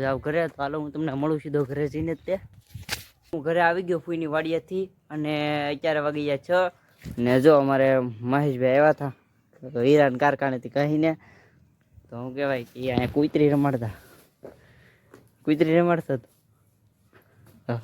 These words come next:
ઈ કૂતરી રમાડતા હતા. હું કહું મારે થોડું કામ હતું મહેશનું, કહું કે અમિતને હીરામાં બેહાડવાનો છે કારખાનેથી. હું કહું પૂછતા આવજે, તો અત્યારે તો મેળવશે તો હું એને હારે વાતચીત કરી લઉં. અત્યારે જો હેરીમાં કોઈ દેખાતું છે નહીં.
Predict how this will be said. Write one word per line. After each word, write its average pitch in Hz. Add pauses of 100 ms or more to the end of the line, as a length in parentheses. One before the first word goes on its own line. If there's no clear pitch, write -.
ઈ 135
કૂતરી 139
રમાડતા 131
હતા. 123
હું 135
કહું 135
મારે 139
થોડું 151
કામ 160
હતું 170
મહેશનું, 139
કહું 127
કે 131 (680)
અમિતને 139
હીરામાં 139
બેહાડવાનો 139
છે 127
કારખાનેથી. 120
હું 113
કહું 120 (240)
પૂછતા 151
આવજે, 139
તો 131
અત્યારે 127
તો 135
મેળવશે 135
તો 123
હું 131
એને 127
હારે 131
વાતચીત 139
કરી 160
લઉં. 208 (1400)
અત્યારે 131
જો 165 (160)
હેરીમાં 151
કોઈ 131
દેખાતું 135
છે 156
નહીં. 156